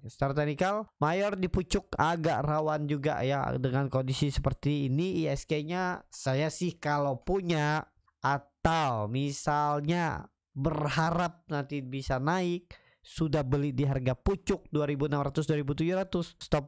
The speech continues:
loss di bawah dua ribu lima ratus, itu aja kuncinya. Kalau dia kembali turun dan tutup di bawah M enam puluh-nya ini, dua ribu lima ratus, gagal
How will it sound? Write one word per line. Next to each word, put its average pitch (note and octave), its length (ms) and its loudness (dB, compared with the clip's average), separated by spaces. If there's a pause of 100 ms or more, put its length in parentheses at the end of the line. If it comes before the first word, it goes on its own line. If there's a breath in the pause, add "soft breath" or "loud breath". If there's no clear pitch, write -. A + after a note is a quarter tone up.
loss - 160 -4
di D3 160 0
bawah C#3 240 0
dua C3 140 0
ribu B2+ 100 -2
lima A#2+ 240 0
ratus, A#2 320 -2
itu C3 160 0
aja B2+ 240 0
kuncinya. A#2+ 320 2
Kalau F#3 480 2
dia E3 240 0
kembali E3 720 0
turun F#3+ 480 0
dan C3 240 0
tutup - 560 -2
di C#3 160 0
bawah B2+ 400 0
M G#3 240 0 (400)
enam F3 320 0
puluh-nya C3 400 2
ini, D3 460 0
dua C3+ 240 0
ribu C3 160 -2
lima B2 80 -2
ratus, C#3 320 -4 (320 soft breath)
gagal A#2+ 480 0